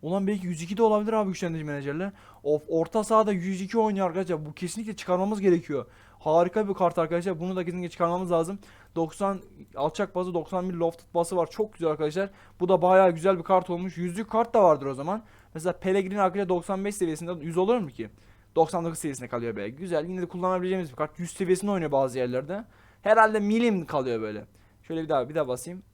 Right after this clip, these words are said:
Aa, zaten direkt otomatik basılı geliyor. Bunlar ne?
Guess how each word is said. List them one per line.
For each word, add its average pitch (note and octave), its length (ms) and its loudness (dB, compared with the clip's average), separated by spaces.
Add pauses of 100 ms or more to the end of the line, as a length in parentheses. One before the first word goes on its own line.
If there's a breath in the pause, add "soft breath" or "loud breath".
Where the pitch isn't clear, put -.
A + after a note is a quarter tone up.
(1080)
Aa, - 180 -12
zaten C3 320 -10 (180)
direkt B2+ 200 -12
otomatik C3 480 -8
basılı C3+ 260 -6
geliyor. C3 260 -8
Bunlar D#3+ 280 -6
ne? F3 140 -12